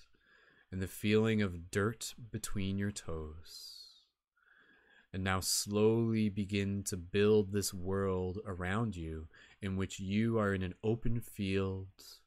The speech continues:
and off in the distance you can see the dream tree, atop a small hill and surrounded by other shifters, other light guardians,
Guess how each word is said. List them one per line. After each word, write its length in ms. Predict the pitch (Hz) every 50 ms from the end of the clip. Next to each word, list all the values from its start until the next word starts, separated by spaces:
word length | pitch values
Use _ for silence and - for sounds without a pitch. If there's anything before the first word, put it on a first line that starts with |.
| _ _ _ - - - - -
and 160 | 101 92 92 - -
off 320 | 101 101 113 127 127 -
in 120 | 123 113
the 100 | 117 120
distance 720 | 104 - 101 92 - - - - 95 92 92 90 - - -
you 120 | 104 95
can 200 | - - 90 87
see 460 | 80 - - - - 107 101 101 104
the 120 | 101 98 104
dream 380 | 98 - 92 87 90 87 90
tree, 500 | 82 - - 80 80 80 78 78 78 78 - - _ _ _ _ _ _ _ _ _ _ _ _ _ _
atop 600 | - 107 - - - - 110 113 123 127 - - - - -
a 80 | - 98
small 760 | - - - - - 113 101 98 101 104 107 110 110 113 117
hill 600 | 123 - - 101 95 95 95 95 92 92 92 95 92 - - _ _ _ _ _ - - - - _ _ _ - - _ _ _ _ _ _ _ -
and 160 | 107 101 95
surrounded 800 | - - - 113 98 90 95 95 101 104 110 110 113 113 107 101
by 180 | 107 95 95 92
other 200 | 104 104 98 110
shifters, 640 | - - - - 95 85 - - 92 90 90 87 85 -
other 220 | - 101 98 110 107
light 280 | 95 92 92 90 -
guardians, 560 | - 90 85 85 87 87 87 85 85 85 -